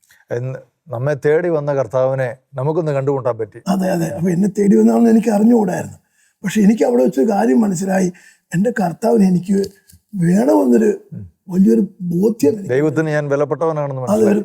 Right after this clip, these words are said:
Speaker 2: തിരിച്ചറിവ് കിട്ടി.
Speaker 1: ഉം.
Speaker 2: അന്ന് ഞാൻ ഈശോയോട് പറഞ്ഞു, "എൻ്റെ ഈശോയെ, ഇനിയത്തെ എൻ്റെ ജീവിതം ഒരു ആഗ്രഹമുണ്ട്, നിനക്ക് വേണ്ടി എന്തെങ്കിലും ചെയ്യണമെന്നൊരു ആഗ്രഹമുണ്ട്."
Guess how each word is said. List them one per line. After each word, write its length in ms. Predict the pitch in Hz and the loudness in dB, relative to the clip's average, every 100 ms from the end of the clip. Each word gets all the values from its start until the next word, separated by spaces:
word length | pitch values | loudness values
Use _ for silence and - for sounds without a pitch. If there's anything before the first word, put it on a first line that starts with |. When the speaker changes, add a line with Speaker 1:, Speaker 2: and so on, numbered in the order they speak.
| - | -2
Speaker 2:
തിരിച്ചറിവ് 420 | 214 185 233 208 175 | 0 2 2 0 -4
കിട്ടി. 180 | - 131 | -8 -16
Speaker 1:
ഉം. 100 | 98 _ _ _ _ _ | -18 _ _ _ _ _
Speaker 2:
അന്ന് 160 | 190 233 269 | 0 4 4
ഞാൻ 100 | 277 | 4
ഈശോയോട് 360 | 254 247 247 247 | 4 4 2 2
പറഞ്ഞു, 220 | 220 208 | 0 0
"എൻ്റെ 200 | 190 202 | 0 2
ഈശോയെ, 380 | 220 175 208 196 180 _ _ - | 2 0 0 -2 -4 _ _ 0
ഇനിയത്തെ 460 | 214 254 262 185 233 | 2 4 2 2 0
എൻ്റെ 180 | 196 202 | 2 2
ജീവിതം 460 | 180 175 180 180 180 - _ | 0 -2 -2 -2 -4 -8 _
ഒരു 120 | 240 226 | -4 -2
ആഗ്രഹമുണ്ട്, 640 | 170 185 214 185 160 147 _ _ _ _ _ _ _ - | -2 0 0 -2 -6 -16 _ _ _ _ _ _ _ -4
നിനക്ക് 260 | 185 180 | -2 0
വേണ്ടി 220 | 208 208 208 | 2 4 2
എന്തെങ്കിലും 500 | 165 175 214 233 208 | 0 0 2 4 2
ചെയ്യണമെന്നൊരു 480 | 202 175 185 175 170 | -2 -4 -4 -2 -2
ആഗ്രഹമുണ്ട്." 500 | 156 165 175 160 147 | -4 -6 -6 -8 -14